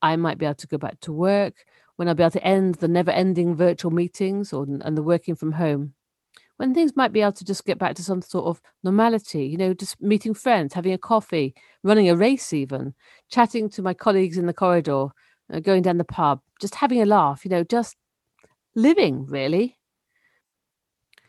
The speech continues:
The not knowing, the, the being out of control, the uncertainty and the worry is, causes an accumulation of stress. I know I could say, "Well, look, there's nothing I can do about it. I, I can't, I can't fix anything, so let's just not,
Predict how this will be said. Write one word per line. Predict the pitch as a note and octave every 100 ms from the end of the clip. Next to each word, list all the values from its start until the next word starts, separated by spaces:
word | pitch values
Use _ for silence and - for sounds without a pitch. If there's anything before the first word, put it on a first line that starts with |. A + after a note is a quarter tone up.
| _ _ _ _ _ -
The | G#3+
not | B3+
knowing, | A#3+ A#3+ G3 D#3+ D3 D#3 D#3
the, | F3+ F3
the | G3
being | E3+ A#3+ A3
out | G3+ F#3
of |
control, | F3+ F#3 - F3 D#3
the |
uncertainty | F#3 F#3+ - G#3+ G#3 F3+ - C#3+
and | D3
the | D#3
worry | E3 F3 D#3+ C#3+ D3 -
is, | - F3+ - -
causes | - G#3+ F#3+ F#3
an |
accumulation | F#3+ - - G#3+ G3+ F#3+ G3 -
of | C#3
stress. | - F#3 D#3+ B2+ - - - _ _ _ _ _ _ _ -
I | A#3
know | A#3
I | A3+
could | - D4
say, | - A#3 F#3 E3
"Well, | E3+ F3 F3
look, | F#3 E3 -
there's | F3+
nothing | A3+ A3
I |
can | G3+ F3+
do | D#3+
about | C#3 C3
it. | C3+ D3+
I, | D3 C#3+
I | -
can't, | - G#3 G3 - - -
I | E3+
can't | - F3+
fix | F3+ E3+ -
anything, | D#3 C#3+ D3+ D3 D3+
so | - D#3
let's | D#3 -
just | - D#3+
not, | E3+ D#3+